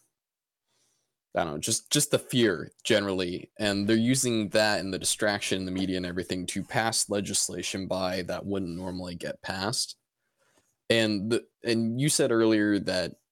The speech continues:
you know, you don't believe the whole, uh, if,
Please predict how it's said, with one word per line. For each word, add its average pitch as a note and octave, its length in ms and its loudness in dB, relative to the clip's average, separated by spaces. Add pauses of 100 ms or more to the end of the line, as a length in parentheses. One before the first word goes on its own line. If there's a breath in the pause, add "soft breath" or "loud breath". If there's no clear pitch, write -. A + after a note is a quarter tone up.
(280)
you A2 120 4
know, F#2+ 220 -2
you G2+ 160 0
don't G2+ 240 2
believe F#2 400 0
the F#2+ 80 -2
whole, F2+ 440 -4 (360)
uh, C#2+ 400 -4 (880)
if, - 260 -2